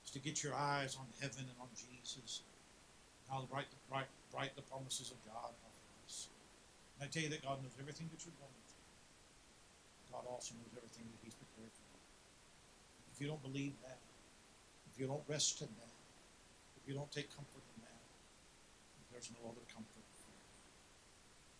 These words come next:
And if you believe that, if you believe there's a heaven that waits, that there's a God waiting for you, that there's a glorious body waiting for you, then why wouldn't you want to live with heaven in your heart?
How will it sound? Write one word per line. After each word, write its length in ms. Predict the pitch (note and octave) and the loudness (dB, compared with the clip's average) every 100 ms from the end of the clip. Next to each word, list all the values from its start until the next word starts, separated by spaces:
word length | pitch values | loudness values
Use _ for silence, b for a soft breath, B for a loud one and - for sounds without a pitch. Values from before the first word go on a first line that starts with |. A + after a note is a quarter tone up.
| D#3+ | 0
And 80 | D#3 | 8
if 180 | E3+ E3+ | 8 8
you 80 | F#3 | 4
believe 380 | E3 D3 D3 B2+ | 2 2 2 0
that, 420 | - - - - - - - - - - - - | -6 -12 -12 -12 -12 -12 -14 -16 -16 -16 -12 -8
if 80 | - | 0
you 60 | C#3+ | 2
believe 240 | C3 C3+ | 4 4
there's 160 | B2+ B2+ | 2 0
a 60 | B2 | 0
heaven 160 | B2+ | -4
that 160 | - - - - | -6 -12 -12 -12
waits, 480 | - - - - - - - - - - | -2 6 8 6 2 -12 -14 -14 -14 -12
that 80 | D3+ | -4
there's 160 | C3 - | 0 0
a 80 | - | 2
God 160 | B2 G#2+ | 2 2
waiting 260 | A#2 B2 A#2 - | 2 0 -2 -8
for 140 | A2+ G#2+ | -10 -10
you, 100 | A#2 A#2 - - - - - - - G3+ | -10 -12 -14 -14 -16 -16 -16 -16 -12 -4
that 80 | C#3 | 2
there's 220 | C3+ C3+ | 2 2
a 60 | B2 | 4
glorious 400 | C#3 C#3+ C#3 - - | 4 6 4 2 4
body 300 | B2 C3 B2 B2 | 6 6 4 2
waiting 220 | C3 C3 | 0 -2
for 160 | - | -4
you, 160 | B2 B2+ B B - | -2 -2 B B -8
then 80 | A2 | -2
why 200 | A#2+ D#3 | 8 10
wouldn't 260 | E3 F3+ C#3 | 10 8 6
you 160 | D3 | 6
want 180 | C3+ - | 6 2
to 80 | - B2 | -2 2
live 100 | C3 B2+ | 2 2
with 140 | - - | -4 -8
heaven 180 | C3 - | -8 -10
in 200 | - - - | -12 -12 -12
your 80 | - - | -12 -14
heart? 240 | - - | -16 -16